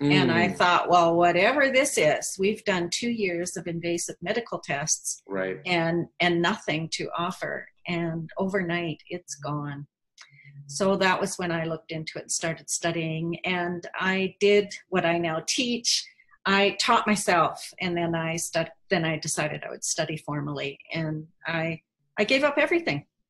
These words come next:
Speaker 1: I get, I sold my piano. I sold, I took, I did whatever it took. I commuted. I commuted for four years to Vancouver.
Speaker 2: You were like, "This is the path for me."
Speaker 1: Yeah, yeah.
Speaker 2: And have you seen other stories like that? Just like
Speaker 1: Yes.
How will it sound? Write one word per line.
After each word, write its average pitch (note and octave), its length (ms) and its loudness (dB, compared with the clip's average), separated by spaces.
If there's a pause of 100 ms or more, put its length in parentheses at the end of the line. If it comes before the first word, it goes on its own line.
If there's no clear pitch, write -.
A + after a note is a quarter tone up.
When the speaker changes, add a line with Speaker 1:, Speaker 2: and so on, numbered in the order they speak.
Speaker 1:
I G#3 80 -2
get, - 220 -2
I A#3 120 2
sold B3+ 320 0
my B3 240 -4
piano. C4 520 -2
I A3+ 60 2
sold, B3 460 2 (320)
I C4 100 4
took, - 260 2
I B3 120 6
did D4+ 240 4
whatever D4+ 300 6
it C#4 220 4
took. - 340 2
I G3+ 120 4
commuted. C4 760 6 (340)
I G#3+ 80 2
commuted D#4 560 6
for G3+ 160 2
four C4+ 300 4
years G#3 600 4
to - 80 -4
Vancouver. F#3+ 680 -2 (140)
Speaker 2:
You E3 220 10
were D#3+ 100 8
like, C3 220 6
"This E3 200 6
is D3+ 120 8
the D#3+ 120 8
path C3 380 4
for C3 140 4
me." G#2 320 2 (260)
Speaker 1:
Yeah, G3+ 380 4 (320)
yeah. F3+ 260 0 (580)
Speaker 2:
And D3+ 260 4
have D#3+ 160 6
you F#3 120 8
seen F3+ 280 6
other D3+ 200 6
stories D3+ 500 4
like F#3 220 0
that? G3+ 340 2
Just - 280 0
like C3+ 160 6
Speaker 1:
Yes. - 440 2